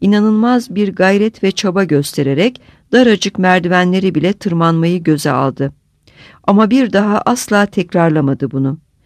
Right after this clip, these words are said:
Erkek dünyasına böyle yakın olmaktan rahatsız olduğunu, üstelik siyasetin onu hiç ilgilendirmediğini söylemişti gerekçe olarak da. Bunların asıl neden olmadığını biliyordum.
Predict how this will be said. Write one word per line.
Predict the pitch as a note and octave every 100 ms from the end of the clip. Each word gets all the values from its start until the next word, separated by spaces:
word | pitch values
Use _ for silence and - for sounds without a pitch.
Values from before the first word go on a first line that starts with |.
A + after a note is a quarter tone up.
| _ _
Erkek | - F#3+ - C#4+ -
dünyasına | A3 G#3 G3+ - G#3+ G#3+
böyle | A3+ A#3 G3+
yakın | F#3 - A3+
olmaktan | G2 D3+ D3 D3 - G3 A#3+
rahatsız | F3+ F#3+ F#3+ - F#3+
olduğunu, | C#3+ C#3+ B2+ C3+ C#3+ C#4+ - _ - -
üstelik | A3 - A#3 A3+
siyasetin | - G#3 G3+ G3+ G3+ G3 G#3
onu | - G3
hiç | G3+ G3+ -
ilgilendirmediğini | F#3+ F3 F#3 F#3+ F#3+ F#3+ G#3 D#3 D3 C#3+ D#3+ G3+
söylemişti | - D#3+ D3 C#3+ - - D3 -
gerekçe | D#3 D3+ D3+ D3
olarak | C#3 C#3 C#3+ -
da. | C#3 C#3 _ _ _ - - - -
Bunların | B3+ D4 D4+
asıl | B3+ B3+ - C4
neden | G#3 G3 G#3
olmadığını | G#3 A3 F3+ F3 F3+ E3
biliyordum. | E3 D#3+ C#3+ C3 C#3